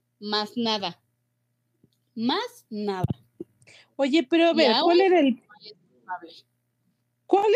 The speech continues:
Speaker 2: era el punto de vigilar la casa? O sea
Speaker 1: Realmente no queda tan claro cuál era la bronca, o sea, no sé si el problema era que hubiera alguien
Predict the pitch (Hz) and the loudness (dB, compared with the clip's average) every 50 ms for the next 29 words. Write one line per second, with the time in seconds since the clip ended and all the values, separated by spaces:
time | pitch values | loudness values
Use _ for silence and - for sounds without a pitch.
0 | 523 494 415 294 254 233 - - 247 254 254 233 - 254 247 240 214 190 196 185 | 2 2 0 0 -2 -4 -8 -10 -10 -8 -8 -8 -6 -8 -6 -6 -8 -8 -8 -10
1 | 185 - 196 185 185 190 190 190 202 220 202 202 _ - 202 180 175 _ - 160 | -10 -10 -10 -8 -6 -6 -6 -6 -8 -10 -12 -12 _ -12 -12 -12 -12 _ -16 -14
2 | 151 151 156 156 - 190 185 180 180 170 - 247 269 330 339 370 392 403 415 403 | -14 -14 -14 -14 -14 -12 -12 -10 -12 -12 -10 -8 -6 -4 -4 -2 -2 -4 -4 -6
3 | 403 - 403 403 381 370 359 359 - 392 392 440 440 440 - - 269 233 240 - | -6 -6 -6 -4 -4 -6 -8 -10 -12 -10 -10 -10 -12 -12 -10 -10 -8 -8 -8 -10
4 | - 254 262 269 285 320 330 320 _ _ _ _ _ _ - 269 269 294 302 302 | -10 -10 -8 -8 -8 -8 -10 -12 _ _ _ _ _ _ -8 -6 -6 -4 -4 -4
5 | 294 277 262 233 202 180 185 202 214 226 220 196 175 175 _ - - 262 269 285 | -4 -4 -4 -6 -8 -8 -10 -12 -12 -12 -12 -12 -14 -14 _ -14 -10 -6 -4 -4
6 | 311 320 - 370 349 - - 370 339 330 - - 240 220 208 226 226 226 233 247 | -4 -6 -8 -12 -14 -10 -8 -8 -8 -8 -10 -8 -8 -8 -8 -8 -8 -8 -6 -8
7 | 247 247 233 226 226 214 208 185 165 - _ _ _ _ _ _ _ _ _ _ | -8 -8 -8 -8 -8 -8 -8 -10 -10 -14 _ _ _ _ _ _ _ _ _ _
8 | _ _ _ _ _ _ _ _ _ _ _ _ _ _ _ _ _ _ _ - | _ _ _ _ _ _ _ _ _ _ _ _ _ _ _ _ _ _ _ -6
9 | 226 208 202 202 202 240 240 254 269 247 214 196 196 202 240 | -4 -2 -2 -2 -2 -2 -2 -2 -2 -4 -4 -6 -8 -8 -10